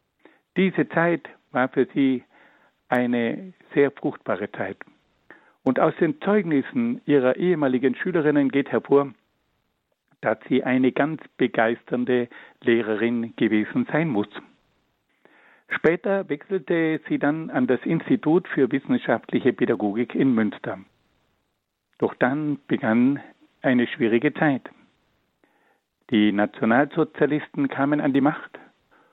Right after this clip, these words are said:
und so wurde Edith Stein gezwungen, das Institut für wissenschaftliche Pädagogik in Münster zu verlassen.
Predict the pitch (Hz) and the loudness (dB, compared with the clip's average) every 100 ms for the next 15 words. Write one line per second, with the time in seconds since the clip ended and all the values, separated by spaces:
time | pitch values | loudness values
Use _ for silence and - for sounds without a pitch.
0 | _ _ _ 131 131 117 - 120 113 110 | _ _ _ 2 2 0 -2 2 2 0
1 | 104 147 120 151 143 131 - 127 117 - | -4 -2 0 0 2 2 2 0 -2 -2
2 | - 139 151 120 - 135 147 143 139 127 | 0 2 4 0 0 0 2 2 0 -6
3 | _ - - - _ _ 143 110 - - | _ -20 -20 -20 _ _ 0 0 -2 -4
4 | 156 - 135 156 160 - 127 131 - 131 | -4 -2 -2 -2 -2 -2 0 0 0 -2
5 | 120 113 - 117 113 139 120 104 101 110 | -2 -2 -4 -2 0 2 0 0 0 0
6 | - - - 156 117 110 101 - 113 - | -2 -10 -2 2 2 0 -2 -4 -4 -4
7 | - 95 95 - - | -2 -2 -4 -10 -12